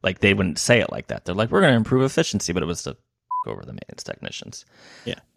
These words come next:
Speaker 1: And the maintenance department, who is, like,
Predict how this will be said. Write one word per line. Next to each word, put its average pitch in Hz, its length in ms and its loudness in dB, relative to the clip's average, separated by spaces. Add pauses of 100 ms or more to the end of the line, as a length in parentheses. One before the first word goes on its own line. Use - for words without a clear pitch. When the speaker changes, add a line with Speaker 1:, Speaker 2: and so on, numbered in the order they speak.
Speaker 1:
And 95 560 4 (300)
the 107 160 4
maintenance 101 420 4
department, 98 600 4
who 101 200 6
is, 98 180 2 (100)
like, 98 180 2